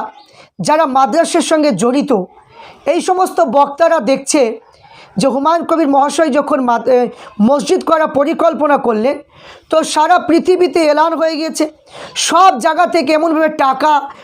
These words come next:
মানে কি দিচ্ছে, পানির ট্যাঙ্কিতে টাকা ভরছে, পানির ট্যাঙ্কিতে এত পরিমাণ টাকা, এবং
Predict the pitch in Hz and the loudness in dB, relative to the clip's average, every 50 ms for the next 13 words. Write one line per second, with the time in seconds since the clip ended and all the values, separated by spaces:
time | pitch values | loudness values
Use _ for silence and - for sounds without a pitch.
0 | - - 220 240 277 294 311 302 302 285 277 196 180 277 294 294 285 - 302 262 | -10 -2 0 0 2 0 -2 -2 0 -2 -2 0 2 0 0 0 -2 -2 0 0
1 | 226 220 - - - - - - - _ - - 311 311 320 339 339 381 381 277 | 0 -2 -4 -8 -20 -20 -20 -20 -20 _ -10 -4 0 0 0 0 0 -2 -4 -6
2 | - - 370 349 359 359 339 - 339 359 269 349 339 339 339 330 294 294 - 311 | -6 -2 -2 -2 -2 -2 -4 0 0 0 0 0 -2 -2 0 0 0 0 0 0
3 | 269 247 262 254 254 254 240 247 269 269 269 285 294 285 - 254 226 208 175 220 | 0 0 0 0 0 -2 -2 0 0 -2 -2 -2 -4 -4 -4 -4 -4 -2 -2 -4
4 | 196 - - 202 185 - - - - - - - - 311 349 359 349 - 427 392 | -4 -4 -6 -10 -10 -10 -12 -20 -20 -20 -16 -6 -2 2 2 2 2 0 -2 -2
5 | - 285 349 370 370 392 381 381 381 370 - 359 339 - 311 294 226 185 - - | 0 0 0 0 0 0 0 0 -2 0 0 0 0 2 0 0 -2 -2 -6 -16
6 | - - - - - - - - - - - 302 311 359 | -20 -20 -20 -20 -20 -20 -20 -20 -10 -4 0 0 2 2